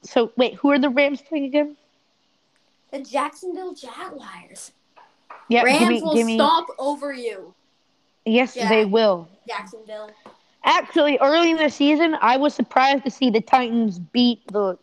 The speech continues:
Speaker 1: um, they beat that they, that, that, sorry, I have a stutter right now. That they beat, uh, the, the, the Rams, the Rams. Oh my God, I'm so sorry. And, um,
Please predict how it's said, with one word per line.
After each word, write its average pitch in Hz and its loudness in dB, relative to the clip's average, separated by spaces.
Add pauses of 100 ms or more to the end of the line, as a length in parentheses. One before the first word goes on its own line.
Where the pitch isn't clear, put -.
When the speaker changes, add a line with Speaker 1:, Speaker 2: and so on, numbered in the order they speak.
(720)
Speaker 1:
um, 180 -4 (420)
they 208 2
beat 208 0
that 196 2
they, 190 0 (300)
that, 196 0 (520)
that, 190 -2
sorry, 285 4
I 226 4
have 240 2
a 220 -4
stutter 220 -2
right 180 -6
now. 175 -12 (340)
That 185 -2 (680)
they 202 0
beat, 220 0 (260)
uh, 190 -10 (2250)
the, - 0
the, 220 0
the 214 0
Rams, 262 2 (120)
the 202 -4
Rams. 214 -2 (480)
Oh 285 4
my 285 4
God, 208 2
I'm 202 -6
so 220 -2
sorry. 190 0
And, 202 -4
um, 180 0